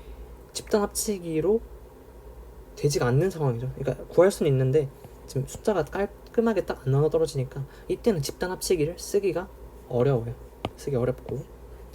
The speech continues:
그럼 세 번째 방법, 편차의 합으로 구해봅시다. 편차의 합. 네, 편차의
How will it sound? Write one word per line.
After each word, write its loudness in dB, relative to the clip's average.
그럼 -2
세 2
번째 4
방법, 2
편차의 0
합으로 -2
구해봅시다. 0
편차의 -2
합. -8
네, 0
편차의 -2